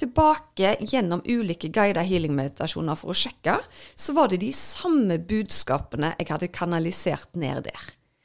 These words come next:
Så det er ganske unikt, altså, og det var nesten ordrett. Eh, når det er sagt, så er det ikke alle kortene hvor jeg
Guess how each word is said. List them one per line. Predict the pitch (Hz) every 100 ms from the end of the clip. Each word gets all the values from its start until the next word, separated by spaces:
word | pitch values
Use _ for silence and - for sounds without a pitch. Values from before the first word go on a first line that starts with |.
| _ _ _
Så | - 240
det | -
er | 240 208 -
ganske | 370 381 370 - 151
unikt, | 123 214 -
altså, | - 165 -
og | 208
det | 220
var | 269
nesten | 285 311 - - - 170 -
ordrett. | 202 190 - - - - - _ _ _ _ _ _ -
Eh, | 226 233
når | 262 294
det | 302
er | 202
sagt, | - 277 - -
så | - -
er | 262
det | 180
ikke | - -
alle | 392 294 185
kortene | 247 240 - 165 160 170
hvor | - 170
jeg | 190